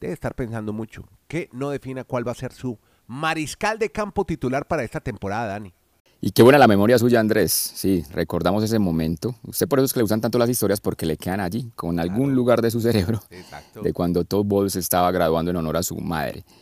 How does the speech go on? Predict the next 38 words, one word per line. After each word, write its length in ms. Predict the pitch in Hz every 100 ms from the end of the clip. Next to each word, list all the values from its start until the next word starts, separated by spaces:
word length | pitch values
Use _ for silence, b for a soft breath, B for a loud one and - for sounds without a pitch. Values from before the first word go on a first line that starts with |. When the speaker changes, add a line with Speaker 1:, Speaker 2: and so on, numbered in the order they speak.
| b b
Speaker 2:
fallecida. 640 | - - 82 78 - 76 - _ -
Pues 300 | 101 98 -
este 260 | 160 156
entrenador 560 | 175 160 156 135 123 - _ _ -
ha 80 | 95
dicho 220 | 117 127
que 100 | 95
todavía 520 | 92 90 85 90 107
no 140 | 110
lo 80 | 110
apresuren, 680 | 110 - 110 107 95 92 107 -
que 160 | 95
no 140 | 92 98
ha 60 |
decidido 400 | 107 98 87 92
quién 200 | 95 104
va 40 | 101
a 40 |
ser 100 | 101
el 100 | 98
quarterback 460 | - 101 92 95 -
titular 420 | 98 101 95 110 - b b _
para 160 | 117
la 100 | 98
semana 380 | 87 82 82 92
uno 200 | 95 95
de 120 | 90
Tampa. 340 | - 104 82 -
Es 80 | -
que 240 | 101 104 _ b b b
también 180 | 98 101
lo 60 |
recuerdo 260 | 123 110 101
usted 180 | 113 113
cuando 240 | 120 110
decía, 200 | 95 92
es 120 | 92
que 100 | -